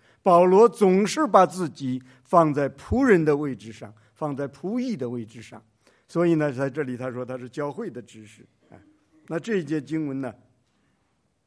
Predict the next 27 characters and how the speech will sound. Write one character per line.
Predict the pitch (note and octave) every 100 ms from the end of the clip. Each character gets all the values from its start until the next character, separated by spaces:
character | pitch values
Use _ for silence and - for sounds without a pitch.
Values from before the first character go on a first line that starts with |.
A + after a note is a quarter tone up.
| _ -
我 | C#3
们 | C#3
知 | C3+
道 | C#3
保 | B2+ A#2+
罗 | A#2+
并 | B2 C#3+
没 | C3 C3+
有， | C#3 A2+ - _ _ _
呃， | C#3 C3
去 | A#2+ - - C#4+ G#3
过 | D3 C#3
哥 | - C#3
罗 | B2+
西 | B2+ - C3 B2+ _ _ _
和 | _ B2+ B2
老 | B2 C3
底 | A2+ A2
嘉 | B2
教 | A#2 B2 G#2+
会， | - G#2 _ _ _
所 | _ D3
以 | C#3+
他 | C3
说 | A#2+ A#2+ - _ -
一 | D3 B3
切 | F3+ G3+ D3